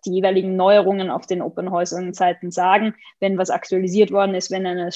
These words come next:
Vorstellung getauscht worden ist und das passiert dann sozusagen automatisch. Es gibt natürlich auch die, die Mitglieder bei uns von den Opernhäusern, die uns einfach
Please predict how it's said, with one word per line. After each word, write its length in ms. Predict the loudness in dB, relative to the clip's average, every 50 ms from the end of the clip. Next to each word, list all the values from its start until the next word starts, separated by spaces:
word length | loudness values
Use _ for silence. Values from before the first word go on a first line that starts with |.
| -10 -4
Vorstellung 420 | -2 -2 -2 -2 -4 -6 -6 -4 -6
getauscht 380 | -6 -2 -2 -2 -2 -2 -4 -6
worden 160 | -6 -4 -4
ist 120 | -6 -8 -8
und 160 | -10 -8 -8
das 140 | -8 -10 -10
passiert 320 | -16 -6 -4 -4 -4 -4
dann 80 | -8 -12
sozusagen 460 | -12 -14 -12 -10 -10 -12 -12 -12 -10
automatisch. 760 | -12 -12 -10 -10 -12 -10 -10 -12 -10 -8 -4 -4 -4 -4 -4 -10 _ -20 _ _ _ _ _ _ _ _ _
Es 100 | -12 -2
gibt 220 | -2 -2 2 4
natürlich 400 | 2 4 6 6 6 6 8 8
auch 160 | 6 6 4 2
die, 440 | -2 -2 -2 0 0 0 -2 -2
die 100 | 0 0 0
Mitglieder 360 | 0 0 0 -2 0 0 2
bei 140 | 2 0 0
uns 220 | 0 -2 -2 -2
von 140 | -2 -4 -2
den 120 | -2 -2
Opernhäusern, 640 | -4 -4 -4 -4 -2 2 4 4 4 4 2 0 0
die 160 | 0 0 0
uns 220 | 2 0 -2 -2 0
einfach 340 | -2 -2 0 0 -2 -2